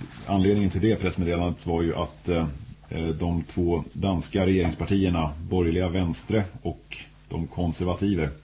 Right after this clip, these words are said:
eh, anser att yttrandefriheten är i fara i Sverige sedan Sverigedemokraterna vägrades att visa sin valfilm i T V fyra.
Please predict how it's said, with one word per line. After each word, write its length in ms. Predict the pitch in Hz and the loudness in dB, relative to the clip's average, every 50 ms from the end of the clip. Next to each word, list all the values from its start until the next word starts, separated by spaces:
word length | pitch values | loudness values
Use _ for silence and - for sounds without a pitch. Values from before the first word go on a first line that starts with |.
| - - - - - - - - - - - - - - | -20 -20 -20 -18 -20 -20 -20 -20 -20 -20 -20 -18 -10 -4
eh, 240 | 87 92 90 90 101 | 0 0 2 2 2
anser 220 | 95 90 95 90 | 2 2 0 0
att 100 | 85 - | 0 2
yttrandefriheten 840 | - 101 - - 101 95 92 - - 95 90 110 123 120 - 104 | 0 0 2 2 2 2 2 2 2 2 4 4 2 2 2 2
är 120 | 92 85 87 | 2 2 0
i 40 | 82 | 0
fara 420 | - - 131 117 95 110 135 120 | 2 2 4 4 4 4 4 2
i 40 | 95 | 2
Sverige 460 | - - 85 73 69 69 69 76 76 76 | 0 -2 -2 0 0 0 0 -2 -2 -4
sedan 160 | - 85 82 | -6 -6 -6
Sverigedemokraterna 680 | - - 90 80 71 78 76 - 87 78 76 - 82 80 | -4 -2 -2 -2 -2 -2 -4 -4 -2 -4 -4 -4 -4 -4
vägrades 540 | 78 78 90 78 69 65 80 85 82 76 - | -2 0 0 0 0 -2 -2 -4 -4 -4 -4
att 160 | 76 71 - | -6 -6 -4
visa 240 | 82 76 65 - - | -4 -4 -4 -6 -10
sin 260 | - - 78 76 76 | -8 -4 -4 -4 -2
valfilm 560 | 80 80 76 73 73 - 87 80 73 67 64 60 | -2 -2 -2 -4 -4 -4 -4 -2 -2 -2 -4 -6
i 80 | 69 | -8
T 200 | 64 - - 73 | -8 -6 -6 -6
V 100 | 69 67 | -6 -6
fyra. 380 | - - - 64 - 69 69 | -6 -6 -6 -6 -4 -6 -8